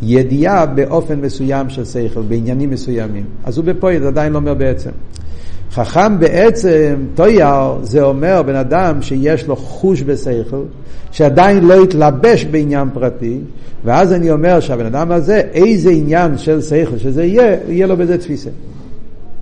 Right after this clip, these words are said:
זה דוגמה, על דרך זה, זה ההבדל בין כוח המשכיל לגילוי השכל. כוח המשכיל הוא עדיין לא מצויר בעניין מסוים. כוח המשכיל זה שבעצם הוא יכול להצטייר,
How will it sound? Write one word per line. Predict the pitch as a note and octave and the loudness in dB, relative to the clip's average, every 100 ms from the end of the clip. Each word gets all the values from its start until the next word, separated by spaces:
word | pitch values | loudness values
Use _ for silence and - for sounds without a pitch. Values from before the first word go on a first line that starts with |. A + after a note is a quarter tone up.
| - - - - - - - - - - - - | -6 -6 -4 -4 -4 -8 -12 -10 -8 -6 -6 -6
זה | G2+ G2+ F#3+ | -2 2 2
דוגמה, | A#2+ C#3+ C3 C#3 G3 A#3+ D#3 A2+ | 2 0 0 0 2 2 2 -2
על | G#2+ | -4
דרך | G2+ - F3+ G3 | 2 4 6 4
זה, | E3 D#3 A#3+ A#3 F3 | 2 2 4 4 2
זה | D#3 | 2
ההבדל | F#3 F3+ D#3+ D3 G#3 A#3 F3 C3+ | 4 4 2 2 6 6 4 2
בין | F#3 G3+ D3+ | 2 2 0
כוח | F#3 F3+ F3 | 2 2 2
המשכיל | F#3+ A3+ G#3+ C3 G3 F3+ | 0 2 2 2 0 2
לגילוי | F3+ F#3+ E3 D#3 D3 | 2 2 2 0 0
השכל. | C3+ A#2+ B2 A2+ A2+ - - - - - - - | 0 0 -2 -4 -6 -8 -6 -6 -8 -10 -8 0
כוח | G#3+ F#3+ E3 | 4 4 2
המשכיל | F#3 A3 C4 A#3+ G#3 | 2 2 2 0 2
הוא | F#3+ | 4
עדיין | F3 D#3+ A3 G#3 | 4 4 2 2
לא | G3+ | 2
מצויר | G3+ G3+ - F#3+ F3 G3 A#3 A3 G3 | 2 0 -2 0 4 6 6 6 4
בעניין | F3+ F#3+ G3 | 2 2 0
מסוים. | G3 - F3+ E3 D#3 D3 - - | -2 0 0 0 -2 -6 -10 -4
כוח | E3+ E3 | 0 0
המשכיל | F3+ G3+ A3+ - F3 | 2 2 2 2 0
זה | C#3+ F3+ F#3+ | 2 2 2
שבעצם | - D#3+ C#3+ E3 A#3 A#3 G3+ | 0 0 0 2 2 2 2
הוא | F#3 | 2
יכול | D#3+ - C4 | 0 4 4
להצטייר, | C4 A#3+ - G#3 F3+ | 4 2 2 2 4